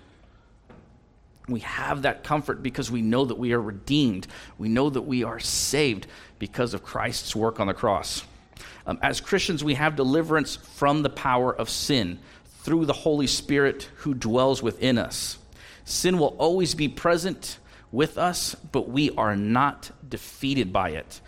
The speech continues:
Um, First John chapter one, verses eight through nine, John writes, "If we say we have no sin, we deceive ourselves, and the truth is not in us. If we confess our sins,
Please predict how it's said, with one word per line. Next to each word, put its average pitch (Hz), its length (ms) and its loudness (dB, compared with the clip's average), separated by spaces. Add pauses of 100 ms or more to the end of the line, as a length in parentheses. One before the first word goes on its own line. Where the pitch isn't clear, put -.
(340)
Um, 101 180 4
First 180 360 0
John 156 280 4
chapter 151 340 2
one, 143 300 4
verses 135 680 -2
eight 165 240 0
through 135 180 0
nine, 131 340 4 (1500)
John 123 280 4
writes, 117 380 2 (720)
"If 143 180 0
we 170 140 4
say 202 460 4
we 151 180 4
have 123 240 0
no 123 160 2
sin, 101 500 -2 (380)
we 131 140 0
deceive 131 420 2
ourselves, 104 720 0 (220)
and 113 140 2
the 107 60 0
truth 175 480 2
is 101 220 0
not 107 400 0
in 101 140 -4
us. - 400 -10 (600)
If 143 200 2
we 170 160 0
confess 208 580 0
our 110 160 2
sins, - 640 -4